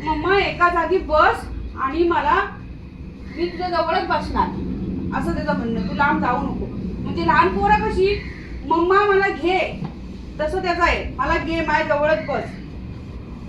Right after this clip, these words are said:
आता इथं झोपला जरी ना, तरी मी उठली ना, तरी पटकन उठल नाही, परत येईल मागं मागं. असं माझ्या काकुलीचं असतं रोज.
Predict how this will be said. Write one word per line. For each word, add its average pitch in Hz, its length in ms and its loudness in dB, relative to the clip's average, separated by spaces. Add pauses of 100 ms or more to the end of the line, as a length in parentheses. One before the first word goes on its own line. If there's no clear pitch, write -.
(520)
आता 330 160 -4
इथं 359 140 -4
झोपला 311 440 0
जरी 440 260 0
ना, 370 180 2
तरी 370 140 0
मी 381 80 4
उठली 370 380 0
ना, 349 100 2
तरी 349 200 -4
पटकन 370 400 -2
उठल 311 220 0
नाही, 311 120 -4
परत 311 300 -2
येईल 247 140 -6
मागं 196 260 -4
मागं. 170 240 -8 (1000)
असं 277 140 -8
माझ्या 285 200 -6
काकुलीचं 269 540 -4
असतं 208 320 -6
रोज. 262 360 -4